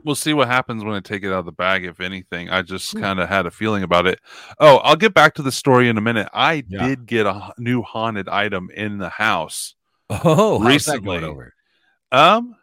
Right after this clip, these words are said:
Speaker 1: had nothing yet so far.
Speaker 2: Okay.
Speaker 1: I've had it for about two weeks. Uh, it's a tr-, haunted tree, and it's not a live tree.
Speaker 2: Oh,
Speaker 1: It's a
Speaker 2: yeah.
Speaker 1: fake tree.
Speaker 2: I saw this.
Speaker 1: And, uh, it's gone through three different owners that I know personally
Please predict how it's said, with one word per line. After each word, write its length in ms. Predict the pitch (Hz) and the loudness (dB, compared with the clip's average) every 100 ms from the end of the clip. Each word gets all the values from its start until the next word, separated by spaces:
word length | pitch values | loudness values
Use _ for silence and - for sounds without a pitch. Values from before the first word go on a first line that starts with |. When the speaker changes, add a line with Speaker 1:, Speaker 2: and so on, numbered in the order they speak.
| _ | _
Speaker 1:
had 260 | 139 120 107 | -4 -4 -4
nothing 540 | 110 113 151 160 170 156 | 0 4 4 2 -4 0
yet 220 | 123 - - | -2 -2 -10
so 260 | - 95 | -6 -6
far. 300 | 87 90 80 80 | -2 -2 -2 -4
Speaker 2:
Okay. 180 | - 69 | -10 -6
Speaker 1:
I've 160 | 113 | -4
had 220 | 117 131 127 | 2 2 2
it 140 | 110 | -2
for 140 | - | -4
about 340 | 113 117 117 - | 2 4 4 2
two 420 | - - 123 127 120 | -10 -4 -2 -2 -4
weeks. 760 | 120 139 160 - - - - - | -4 -6 -6 -10 -10 -12 -16 -6
Uh, 400 | 110 110 110 107 | 2 4 4 4
it's 140 | 107 - | 2 -4
a 100 | 107 | -8
tr-, 260 | - - | -8 -12
haunted 400 | - 139 139 131 117 | -6 -4 -4 -6 -8
tree, 440 | - 110 85 85 | -2 -2 -2 -6
and 140 | 113 117 | -4 -4
it's 120 | - | 2
not 200 | 147 160 | 4 6
a 200 | 113 104 - - | 4 0 -6 0
live 380 | 113 143 156 - | 4 4 2 -4
tree. 240 | - 95 | -6 -4
Speaker 2:
Oh, 280 | - 196 151 | -2 -4 -6
Speaker 1:
It's 140 | 113 | -4
a 20 | 160 | -2
Speaker 2:
yeah. 80 | |
Speaker 1:
fake 260 | 139 170 - | 0 -2 -4
tree. 340 | - 101 92 95 _ _ - - - - | -8 -6 -6 -8 _ _ -20 -20 -20 -12
Speaker 2:
I 100 | 101 | -10
saw 320 | - 127 151 143 | -8 -6 -6 -8
this. 300 | 67 52 - | -12 -12 -4
Speaker 1:
And, 440 | 123 120 113 110 | -2 -2 -2 0
uh, 400 | 117 113 113 110 - _ _ _ _ | 4 6 6 2 -2 _ _ _ _
it's 240 | 135 127 - | -2 -2 0
gone 400 | 147 151 160 151 | 2 4 2 -2
through 500 | 156 143 143 135 127 | -4 0 2 2 0
three 560 | - _ 131 127 151 | -6 _ -8 -4 -2
different 380 | 156 160 160 151 | 0 0 2 2
owners 420 | 127 123 120 117 | 2 4 2 0
that 160 | 113 110 | 2 4
I 160 | 120 143 | 4 4
know 240 | 123 123 | 4 2
personally 960 | - 117 127 - 101 95 90 90 98 | 0 -2 -2 -6 -8 -6 -6 -8 -10